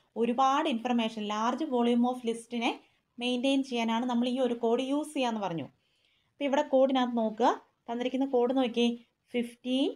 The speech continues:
എച്ച് ഡബ്ല്യു നയൻറ്റി വൺ സെവൻ ട്വൻറ്റി ടു ഹൈഫൻ സീറോ ത്രീ ഫോർ ഫോർ എസ് എം ഐ ടി ആർ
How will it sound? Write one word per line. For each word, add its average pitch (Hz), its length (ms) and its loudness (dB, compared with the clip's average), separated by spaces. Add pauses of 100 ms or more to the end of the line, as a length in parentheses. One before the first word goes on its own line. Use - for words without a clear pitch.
(360)
എച്ച് 254 200 -6 (100)
ഡബ്ല്യു 220 400 0 (400)
നയൻറ്റി 220 300 0 (100)
വൺ 294 100 0 (440)
സെവൻ 233 220 0 (100)
ട്വൻറ്റി 214 300 -2
ടു 294 80 -2 (120)
ഹൈഫൻ 214 340 -4 (440)
സീറോ 247 240 0 (100)
ത്രീ 285 120 0 (140)
ഫോർ 214 180 0 (100)
ഫോർ 294 140 0 (440)
എസ് 226 220 -8
എം 277 80 -2 (160)
ഐ - 20 -2 (140)
ടി 226 100 -2 (120)
ആർ 370 80 0